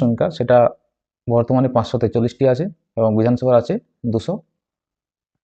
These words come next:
সরি, রাজ্যসভার আছে যেটা উচ্চ-, উচ্চকক্ষ, এটা হচ্ছে দুশো পঁয়তাল্লিশটি। কিন্তু ম্যাক্সিমাম পাঁচশো পঞ্চাশটা লোকসভার আসন করা যেতে পারে এবং রাজ্যসভার ম্যাক্সিমাম আড়াইশোটি করা যেতে পারে। আগে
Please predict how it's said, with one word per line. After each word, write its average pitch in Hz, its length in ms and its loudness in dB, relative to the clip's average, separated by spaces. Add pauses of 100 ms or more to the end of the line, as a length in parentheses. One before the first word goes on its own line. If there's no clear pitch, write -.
(140)
সরি, 127 260 2 (360)
রাজ্যসভার 135 460 2
আছে 175 120 -4 (120)
যেটা 113 200 0
উচ্চ-, - 180 -10 (100)
উচ্চকক্ষ, 110 400 -4 (160)
এটা 113 120 2
হচ্ছে 120 180 -2
দুশো 120 200 -4
পঁয়তাল্লিশটি। 110 500 0 (640)
কিন্তু 123 240 2 (460)
ম্যাক্সিমাম 147 420 0
পাঁচশো - 300 0
পঞ্চাশটা 120 420 0
লোকসভার 120 280 2
আসন 120 220 0
করা 117 160 6
যেতে 120 120 -2
পারে 143 180 0 (500)
এবং 113 160 2 (340)
রাজ্যসভার 123 420 0
ম্যাক্সিমাম 139 320 -2
আড়াইশোটি 110 380 0
করা 101 160 4
যেতে 98 160 -4
পারে। 92 140 -4 (640)
আগে 107 180 2